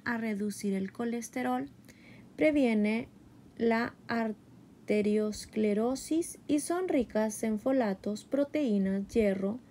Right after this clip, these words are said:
y otros minerales. Las especias que añadimos favorecen la digestión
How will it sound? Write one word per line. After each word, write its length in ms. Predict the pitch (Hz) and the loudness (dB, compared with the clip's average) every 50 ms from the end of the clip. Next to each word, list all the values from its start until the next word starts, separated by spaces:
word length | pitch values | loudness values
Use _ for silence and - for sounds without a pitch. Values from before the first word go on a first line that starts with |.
| - - - - - - - - - - - | -20 -20 -20 -20 -20 -20 -20 -20 -20 -8 -2
y 180 | 330 277 277 277 | 2 2 4 4
otros 440 | 269 262 262 262 262 277 254 - 262 | 2 2 0 0 -2 0 0 0 0
minerales. 760 | 262 262 262 262 277 269 262 254 240 220 214 214 - - - - - - - - - - - - - - - - - - | 2 2 2 0 0 0 0 2 0 0 -2 -4 -6 -10 -14 -18 -20 -20 -20 -20 -20 -20 -20 -20 -20 -20 -20 -20 -8 -2
Las 320 | - 254 254 254 254 - 262 | 2 2 2 2 2 0 -2
especias 720 | 262 247 - - - 285 285 277 - - 349 403 415 - | -2 -2 -2 2 4 4 4 4 2 0 -2 -2 -4 -4
que 140 | - - 247 | -2 0 2
añadimos 680 | 220 202 208 196 196 196 196 196 190 196 220 226 - - | 2 2 2 2 2 2 2 2 2 0 -2 -4 -6 -4
favorecen 680 | 254 240 226 220 214 202 202 196 - - 214 208 208 | -2 0 0 0 0 0 0 -2 -2 -2 0 0 2
la 120 | 214 214 208 | 2 2 0
digestión 720 | 214 214 - - 277 285 - - - 311 302 294 294 294 | 0 -2 -2 -2 -4 -2 -2 -2 -2 0 0 0 -2 -4